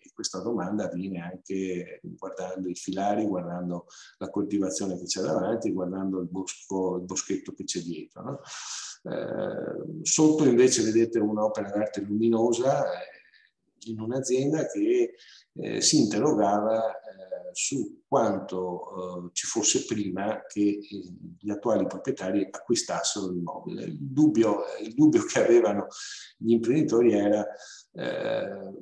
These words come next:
"Ma prima che arrivassimo noi sostanzialmente questo luogo non aveva storia", no?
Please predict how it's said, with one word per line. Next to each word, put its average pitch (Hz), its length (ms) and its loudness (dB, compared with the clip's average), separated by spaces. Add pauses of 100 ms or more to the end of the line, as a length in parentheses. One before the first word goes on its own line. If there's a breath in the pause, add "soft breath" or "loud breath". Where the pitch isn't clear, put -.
"Ma - 120 -2 (120)
prima 127 300 0
che 107 100 -6 (100)
arrivassimo 110 560 2
noi 107 220 0
sostanzialmente 101 720 -4
questo - 240 -6
luogo 104 400 2
non 104 160 -2
aveva 98 300 -6
storia", 90 640 -6
no? 107 200 -10